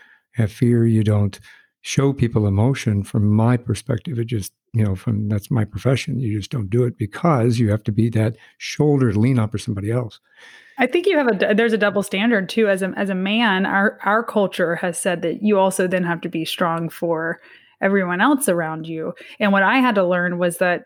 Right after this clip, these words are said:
Speaker 2: you know, grieving not only by yourself, but then as a family or as a, you know, department or what, whatever you're, whatever unit you're grieving in, it's so important to have that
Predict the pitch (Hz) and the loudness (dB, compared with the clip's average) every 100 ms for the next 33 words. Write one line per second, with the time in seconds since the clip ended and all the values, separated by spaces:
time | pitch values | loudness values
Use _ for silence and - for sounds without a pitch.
0 | _ 208 202 185 220 226 220 214 - 220 | _ -4 -2 -2 0 2 2 -2 0 0
1 | 226 220 185 175 - 214 175 175 185 185 | 2 2 2 0 0 -2 -2 -4 -6 -4
2 | 190 175 - 190 180 190 196 196 170 180 | -4 -6 -8 -8 -6 -2 -2 -2 -2 0
3 | 175 175 180 175 170 175 - - - 202 | 0 -2 -4 -4 -4 -6 -12 -20 -4 -2
4 | 175 175 190 - 240 226 214 190 180 190 | 0 0 -2 0 0 2 0 0 0 0
5 | - 208 202 208 196 - - - 214 196 | 2 2 2 0 -2 -6 -16 -4 -2 -2
6 | 196 202 202 208 196 190 190 220 240 226 | -2 -2 0 2 0 -2 0 0 2 0
7 | 180 - 202 226 180 170 180 - - - | -4 -2 0 0 -2 -4 -6 -10 -6 -4
8 | 208 254 254 196 - 208 214 220 214 - | 0 2 2 0 -2 -2 0 0 -4 -4
9 | - 190 - 190 180 175 180 - | -4 -4 -2 0 0 0 -2 -2